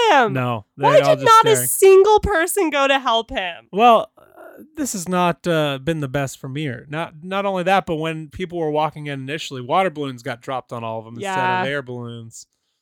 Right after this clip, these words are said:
Speaker 2: So things have already been going wrong.
Speaker 1: Definitely. Well, and we didn't even mention that Pete and his siblings go up on the roof too, because they've heard that this dragon is not on the roof where it should be.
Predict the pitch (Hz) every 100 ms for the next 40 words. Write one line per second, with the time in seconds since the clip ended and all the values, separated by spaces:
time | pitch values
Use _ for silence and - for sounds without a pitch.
0 | _ 156 131 262 294 185 160 170 165 139
1 | 139 131 139 135 113 113 113 117 - _
2 | _ _ _ _ _ _ 214 214 214 214
3 | 190 180 - 196 226 262 302 320 359 440
4 | 453 330 247 214 220 311 - 254 214 190
5 | 208 196 185 - _ _ _ - 302 277
6 | 254 240 233 254 254 254 262 214 - 220
7 | 214 214 220 240 220 196 202 233 233 -
8 | - 202 190 185 - 214 240 202 220 202
9 | 196 - 285 320 254 220 202 196 - -
10 | 202 220 214 185 180 180 185 185 170 214
11 | 240 202 170 - 180 165 175 165